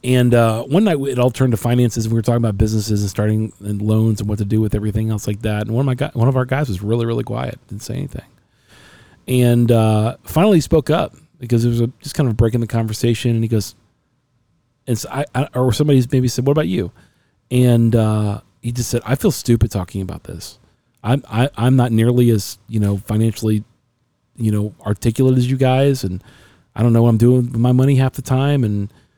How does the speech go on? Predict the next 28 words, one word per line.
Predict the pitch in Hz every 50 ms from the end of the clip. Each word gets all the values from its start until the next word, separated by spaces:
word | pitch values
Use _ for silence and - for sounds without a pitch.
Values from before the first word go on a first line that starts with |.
| _ _ _ -
blah, | 123 120 123
blah, | 117 107
blah." | 104 104 104 110 120 123 139 - -
And | - 95 98
so | - - 135 131
I | - - 240 202
was | 185 151 -
just | - 127 - -
sitting | - - - 131 120 120 120 113 110
there, | 107 98 95
and | 95 110
this | 131 139 -
was | 196 165
a | 131 104 101
real | 113 98 95 113 131 131 131 123 117 104
test | 92 - - 117 110 - -
for | - 104
me, | 98 98 95 92 76 67 - - - - - _ _ _ _ -
like, | 123 113 -
'cause | - 127
this | 131 147 -
dude | - 156 135 131
was | 120 101 85
super | - - - - - - 160 147 - 117
vulnerable | 107 110 117 113 110 107 101 107 101
with | 101 -
his | 101
brothers. | 101 - - 104 95 - - 62 - -